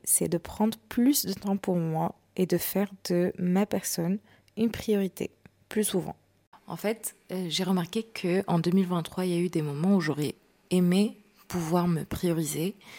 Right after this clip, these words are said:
et je ne l'ai pas fait. Donc des moments où je, j'aurais dû prendre des décisions pour moi et en prenant en considération en priorité mon ressenti, mes envies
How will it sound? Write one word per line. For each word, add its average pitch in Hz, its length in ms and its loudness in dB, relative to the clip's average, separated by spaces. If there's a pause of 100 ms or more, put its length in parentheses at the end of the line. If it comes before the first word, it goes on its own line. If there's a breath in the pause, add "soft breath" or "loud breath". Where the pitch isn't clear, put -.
(280 loud breath)
et 214 100 4
je 196 120 4
ne 180 80 4
l'ai 180 80 2
pas 175 160 -6
fait. - 200 -8 (920 loud breath)
Donc 147 140 -4
des 170 100 0
moments 165 340 6
où 156 120 2
je, 151 160 -6 (180)
j'aurais 156 260 -2
dû 175 180 -4
prendre 185 360 0
des 165 100 0
décisions 156 540 -2
pour 151 240 -2
moi 151 320 -2 (480)
et 180 60 0
en 180 100 2
prenant 165 320 -2
en 165 80 -2
considération 156 800 -4
en 147 40 -6
priorité 151 540 -6
mon 170 320 4
ressenti, 160 800 0 (220)
mes 165 360 4
envies 143 460 -2